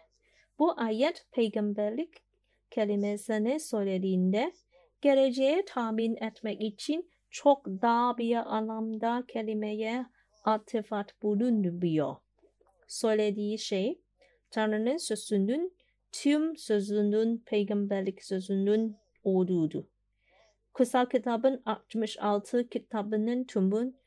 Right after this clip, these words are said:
her ayet peygamberlik sözleridir. Tanrı'nın hakkında söylenen sözdür. Veya bunun için dua etmemiz gerekir. Böylece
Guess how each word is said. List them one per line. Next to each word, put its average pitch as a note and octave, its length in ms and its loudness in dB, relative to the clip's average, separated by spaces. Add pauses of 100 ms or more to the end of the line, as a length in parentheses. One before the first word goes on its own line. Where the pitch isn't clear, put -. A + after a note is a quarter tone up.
(220)
her B3+ 320 0
ayet G#3 420 -2
peygamberlik G3+ 720 0
sözleridir. F3 800 -4 (640)
Tanrı'nın A#3+ 500 2
hakkında A3+ 580 -2
söylenen G#3+ 680 -2
sözdür. - 600 -6 (540)
Veya C#4 360 8
bunun A3+ 260 2
için A#3 420 -2
dua A#3 180 0
etmemiz G#3+ 800 -4
gerekir. F#3 640 -2 (480)
Böylece A#3+ 880 4